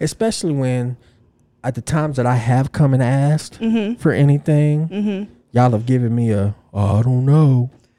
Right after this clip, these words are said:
Speaker 1: Or
Speaker 2: Like
Speaker 1: giving me one of these. They, they do the shoulder shrugs and be
Speaker 2: Mm,
Speaker 1: like,
Speaker 2: the Kanye
Speaker 1: "Figure
Speaker 2: shrug.
Speaker 1: it out. You
Speaker 2: Come on
Speaker 1: gotta
Speaker 2: now.
Speaker 1: figure it out."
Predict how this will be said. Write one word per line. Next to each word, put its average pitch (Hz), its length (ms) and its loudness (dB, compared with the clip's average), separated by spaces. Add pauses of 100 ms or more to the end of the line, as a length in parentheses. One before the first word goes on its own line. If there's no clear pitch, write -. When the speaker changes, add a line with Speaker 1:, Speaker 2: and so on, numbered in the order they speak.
(1000)
Speaker 1:
Or 381 80 0
Speaker 2:
Like - 180 2
Speaker 1:
giving 135 220 2
me 131 120 4
one 123 180 2
of 117 60 0
these. 123 280 4
They, 120 160 2
they 117 180 0
do 120 140 -4
the 113 80 -4
shoulder 127 400 -2
shrugs 110 420 -4
and 117 80 0
be 135 60 2
Speaker 2:
Mm, - 200 0
Speaker 1:
like, 214 80 -2
Speaker 2:
the 226 60 -2
Kanye 214 480 -2
Speaker 1:
"Figure 120 240 2
Speaker 2:
shrug. 139 200 4
Speaker 1:
it 147 160 6
out. 156 380 6
You - 40 -2
Speaker 2:
Come - 240 2
on - 60 4 (120)
Speaker 1:
gotta - 40 2
Speaker 2:
now. - 280 2
Speaker 1:
figure 135 140 4
it 143 60 6
out." 143 60 -2